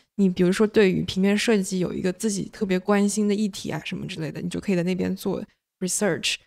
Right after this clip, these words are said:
这样子。然后他就简单地给我介绍一下他们的这个，他们这个名字听起来特别官方嘛，Malaysia Design Archive，以为是一个，呃，就是以为它是一个官方的那个，一个机构，但其实它也是一个自己，他们是有两个大学里面的公-，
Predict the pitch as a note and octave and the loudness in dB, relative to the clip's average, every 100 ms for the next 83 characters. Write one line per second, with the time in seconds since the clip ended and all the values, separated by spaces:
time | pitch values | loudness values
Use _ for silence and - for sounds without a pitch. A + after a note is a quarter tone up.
0 | _ - E3+ A#2 G3+ F#3 F#3 F#3+ F3+ - | _ -6 -6 -6 -8 -4 0 2 0 0
1 | G3 G3 F#3+ - _ - F3 G3 G3 G3+ | 0 2 0 -2 _ -4 0 2 2 2
2 | F#3 A#3 G#3+ A3+ G#3+ - - F#3+ F3+ F3+ | 2 2 2 2 0 0 -4 -4 -2 -2
3 | F3+ E3+ - - _ _ _ _ - D4 | -2 -4 -6 -10 _ _ _ _ 2 4
4 | D4 D4+ C#4 G3 F3+ A#3+ A#3+ A#3 - A3 | 4 4 6 6 6 4 4 4 4 2
5 | F#3 F#3+ F#3 F#3 F#3+ F#3 - G3 G3+ G3+ | 4 4 2 0 -2 -2 0 2 4 4
6 | G3+ F#3+ F#3 G3 G3+ F#3+ F#3 G3+ G3 G3+ | 2 2 2 2 2 2 0 -4 -2 4
7 | F#3+ G3+ C4 G#3+ G3 G3 - _ _ _ | 6 6 6 4 4 2 -2 _ _ _
8 | G#3+ G3 B3 B3 G#3+ F#3 A#3+ C#4 A3 A3+ | 0 2 2 4 4 4 2 2 2 4
9 | A3+ A#3 C4 C4 A#3+ F#3+ - - - _ | 4 2 0 2 0 0 -4 -10 -14 _
10 | _ _ - G3+ - G#3 G#3 F3 B3+ A#3+ | _ _ 2 2 2 0 2 4 4 2
11 | - A3 B3 F#3 F3+ A3+ G3 F#3 F#3 F#3 | 2 2 4 2 0 -2 -2 0 -2 -2
12 | A3 G3+ F3 G3+ G3+ G3+ G3+ A3 G#3 G#3 | -4 -4 -4 -4 -2 -2 -2 -2 -2 -2
13 | _ _ G#3 G3+ F#3 E3 F#3+ F#3+ A#3 G#3+ | _ _ -2 0 0 -2 -4 -2 0 -2
14 | - F#3 F#3+ F#3 - - E3 E3 G3 G#3 | -2 -4 -4 -4 -8 -10 -8 -6 -2 -2